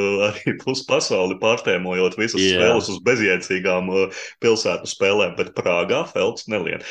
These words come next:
Speaker 1: Jautājums varētu būt galvenais tas, vai, vai šī spēle nav atsitusi tev vēlmi doties vispār uz Prāgu?
Speaker 2: Ā, nē, es Prāgā esmu bijis, vienreiz mēs stopiem braucām, ritīgi forši, bet,
Speaker 1: Ot, es
Speaker 2: ā,
Speaker 1: arī esmu bijis, un
Speaker 2: man
Speaker 1: man liekas,
Speaker 2: viņa ir
Speaker 1: tur bija forši.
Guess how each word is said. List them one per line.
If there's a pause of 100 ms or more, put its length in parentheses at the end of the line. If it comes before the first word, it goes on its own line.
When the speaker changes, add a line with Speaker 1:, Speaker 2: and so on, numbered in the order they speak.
(120)
Speaker 1:
Jautājums
varētu
būt
galvenais
tas, (100)
vai,
vai
šī
spēle
nav
atsitusi
tev
vēlmi
doties
vispār
uz
Prāgu? (300)
Speaker 2:
Ā,
nē,
es
Prāgā
esmu
bijis,
vienreiz
mēs
stopiem
braucām,
ritīgi
forši,
bet,
Speaker 1:
Ot,
es
Speaker 2:
ā,
Speaker 1:
arī
esmu
bijis,
un
Speaker 2:
man
Speaker 1:
man
liekas,
Speaker 2:
viņa
ir
Speaker 1:
tur
bija
forši.